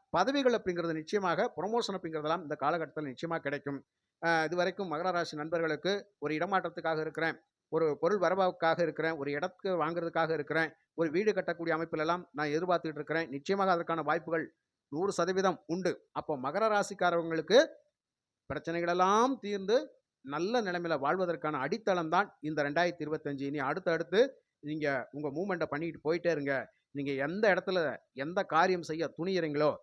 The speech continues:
அந்த காரியங்கள் எல்லாம் சிறப்பாக நடந்து ஈடேறும் நண்பர்களே. நம்பிக்கையுடன் செயல்படுங்கள், நம்பிக்கையோட இருங்க. அதே மாதிரி இந்த வருஷத்துல நீங்க செய்ய வேண்டிய முக்கியமான ஒரு பரிகார வழிமுறைகள் அப்படிங்கிறது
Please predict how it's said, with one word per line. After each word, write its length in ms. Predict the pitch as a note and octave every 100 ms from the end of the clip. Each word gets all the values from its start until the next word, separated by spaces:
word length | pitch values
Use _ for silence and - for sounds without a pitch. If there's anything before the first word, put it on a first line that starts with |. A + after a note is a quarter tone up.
| _ _
அந்த 220 | C3+ D#3+ D#3
காரியங்கள் 500 | D3+ F3+ F3 D#3 D3
எல்லாம் 220 | D#3 E3
சிறப்பாக 720 | - D3 - D#3+ D#3 D#3+ E3+ A3+ B3+ _ _
நடந்து 480 | B2+ C#3 D#3+ G#3 G3+ F3
ஈடேறும் 440 | E3 G#3 G#3 F3 D#3+
நண்பர்களே. 440 | D#3 D#3+ C#3+ C#3 G#2+ - _ -
நம்பிக்கையுடன் 840 | C#3 E3 G3 A3 - A3 G#3+ A#3+
செயல்படுங்கள், 500 | F3+ F3 D3+ B2+ - _ _ _ _ _ _
நம்பிக்கையோட 560 | C#3+ G#3+ A#3+ - B3+ A#3+
இருங்க. 200 | E3+ C3 - _ _ _ -
அதே 120 | F3+
மாதிரி 260 | G#3+ G3+ A3 A3 _
இந்த 220 | D#3 E3
வருஷத்துல 500 | D3 F3 - A#3+ F#3 F#3 F#3 _ -
நீங்க 280 | E3 F#3+ F3
செய்ய 200 | - G3+
வேண்டிய 200 | G3+ F3 D3+
முக்கியமான 560 | D3 F3 E3+ F3 G3+ G3+
ஒரு 160 | E3 C#3
பரிகார 460 | D3+ G3 G#3 G3+ D#3+
வழிமுறைகள் 440 | E3+ F3+ D#3+ D#3
அப்படிங்கிறது 420 | C3+ C#3 C3 E3+